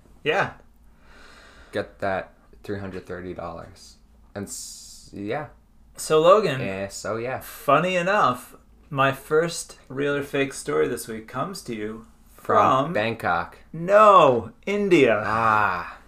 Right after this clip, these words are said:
Speaker 1: A man in northern India has sadly died
Speaker 2: Oh, no.
Speaker 1: after he was challenged to eat fifty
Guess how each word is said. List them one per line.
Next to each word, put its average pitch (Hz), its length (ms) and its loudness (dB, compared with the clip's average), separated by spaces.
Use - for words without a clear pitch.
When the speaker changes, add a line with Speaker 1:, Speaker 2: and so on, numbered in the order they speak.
Speaker 1:
A 127 100 -2
man 135 320 -2
in 131 320 -6
northern 160 560 0
India 95 480 -8
has 113 360 -6
sadly 127 760 -10
died 95 560 -4
Speaker 2:
Oh, 117 300 -4
no. 107 320 -14
Speaker 1:
after 123 300 -8
he 131 100 -2
was 127 180 -4
challenged 107 840 -6
to - 160 -18
eat - 360 -12
fifty 135 640 -6